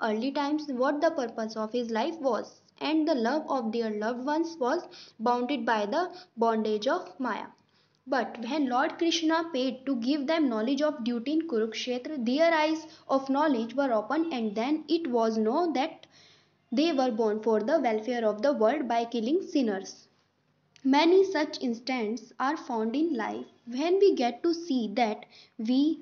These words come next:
are in human form on this earth, but because of not trying to make life meaningful,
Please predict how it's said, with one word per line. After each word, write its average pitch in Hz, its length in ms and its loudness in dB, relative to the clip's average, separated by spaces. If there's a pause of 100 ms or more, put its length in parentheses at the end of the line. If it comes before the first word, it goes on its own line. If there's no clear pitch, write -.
are 226 340 -2
in 339 360 0
human 233 440 -2
form 208 400 -4
on 302 300 0
this 339 160 2 (160)
earth, - 380 -10 (340)
but 226 420 0
because 381 360 0
of 427 200 -2
not 277 460 -2
trying 277 360 0
to 370 100 4
make 311 300 4
life 285 280 0 (460)
meaningful, 269 600 4